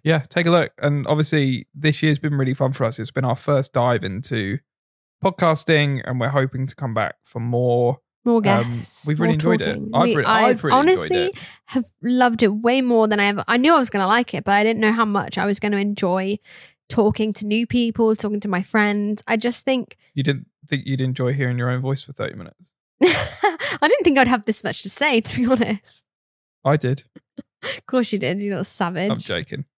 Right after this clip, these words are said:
Speaker 2: And
Speaker 1: No,
Speaker 2: you
Speaker 1: it's
Speaker 2: have more
Speaker 1: weird.
Speaker 2: to say than I thought you'd have.
Speaker 1: Really?
Speaker 2: Yeah.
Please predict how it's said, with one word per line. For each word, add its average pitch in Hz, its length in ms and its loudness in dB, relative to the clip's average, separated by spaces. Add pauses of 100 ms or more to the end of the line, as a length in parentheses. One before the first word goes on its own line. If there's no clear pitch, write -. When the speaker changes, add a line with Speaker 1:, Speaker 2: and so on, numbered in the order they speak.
(180)
Speaker 2:
And - 80 0
Speaker 1:
No, - 60 6
Speaker 2:
you - 60 6
Speaker 1:
it's 247 100 4
Speaker 2:
have 233 60 -2
more 254 80 6
Speaker 1:
weird. 269 100 4
Speaker 2:
to - 40 -2
say 214 160 2
than 185 120 0
I 202 60 2
thought 208 200 -2
you'd 214 120 -2
have. 214 220 0 (400)
Speaker 1:
Really? 131 400 0
Speaker 2:
Yeah. 302 300 4